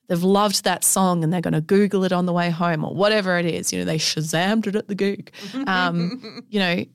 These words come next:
Speaker 1: and it sounds so cliche, and I, you know, I sometimes feel like a little bit of a doodle talking like that, but
Speaker 2: <laughs>
Speaker 1: it is, like, and, you know, when I started Amnesiacs,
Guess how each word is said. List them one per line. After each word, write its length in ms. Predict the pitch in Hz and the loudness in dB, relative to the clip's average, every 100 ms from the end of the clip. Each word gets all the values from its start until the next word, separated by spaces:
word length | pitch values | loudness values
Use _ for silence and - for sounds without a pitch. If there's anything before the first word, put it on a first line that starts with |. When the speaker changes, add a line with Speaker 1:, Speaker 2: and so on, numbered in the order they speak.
| _ | _
Speaker 1:
and 140 | 254 277 | -2 0
it 180 | 302 - | 0 0
sounds 340 | - 330 403 480 | 0 0 2 2
so 200 | 403 415 | 2 2
cliche, 760 | - 247 277 - - 143 - | 2 2 2 2 0 0 0
and 120 | 139 233 | 2 0
I, 120 | 240 | 0
you 140 | 240 240 | 0 2
know, 100 | 233 | 2
I 80 | 240 | 0
sometimes 520 | - 285 294 262 226 | 0 0 2 0 0
feel 320 | 190 185 - | 0 0 0
like 280 | 185 175 175 | 0 0 0
a 20 | |
little 160 | 180 175 | 0 0
bit 80 | 165 | 0
of 80 | 170 | -2
a 40 | |
doodle 380 | 160 170 180 170 | -2 -2 -2 -2
talking 360 | - - - 170 | -4 -6 -4 -4
like 160 | - | -4
that, 160 | - - | -6 -4
but 180 | 190 - 453 440 | -4 -2 -2 -4
Speaker 2:
<laughs> 200 | 370 453 | -6 -4
Speaker 1:
it 140 | 254 254 | -2 0
is, 220 | 285 277 233 | 0 0 2
like, 140 | 220 | 0
and, 180 | 226 233 | 0 0
you 80 | 240 | 2
know, 200 | 220 202 - | 0 0 -4
when 160 | 214 208 | -2 0
I 180 | 196 196 _ _ 180 | -2 -4 _ _ -8
started 440 | - 208 196 180 180 | -4 0 0 0 -2
Amnesiacs, 880 | 180 180 202 196 165 - - - | 0 0 0 0 -2 -4 -4 -4